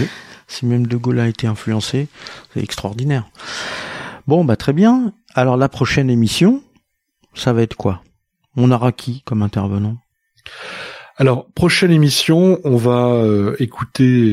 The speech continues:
Speaker 2: euh, donc notre camarade, euh, philosophe Charles Coutel, qui, qui va nous, nous parler de la, de l'égalité de manière philosophique.
Speaker 1: Mhm.
Speaker 2: Et ensuite, euh,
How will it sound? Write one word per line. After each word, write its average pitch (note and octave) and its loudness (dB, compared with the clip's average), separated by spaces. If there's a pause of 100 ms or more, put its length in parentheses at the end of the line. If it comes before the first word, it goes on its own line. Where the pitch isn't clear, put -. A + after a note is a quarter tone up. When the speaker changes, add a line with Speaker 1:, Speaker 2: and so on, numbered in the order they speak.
(140)
Speaker 2:
euh, G2 -2
donc G#2+ -4
notre G#2 0
camarade, G#2+ 0
euh, F#2 0
philosophe A2 0 (460)
Charles - 0
Coutel, C3+ 2
qui, A2+ -4
qui - -2
va A#2+ 2
nous, C3 4 (360)
nous B2+ 4 (160)
parler C#3 4
de B2 4
la, G#2 2
de A2 2
l'égalité A#2+ 0 (360)
de G#2+ -2
manière A#2+ 0
philosophique. A2+ 0 (140)
Speaker 1:
Mhm. A2+ -8 (880)
Speaker 2:
Et D#3+ 6
ensuite, D3+ 2
euh, A#2 4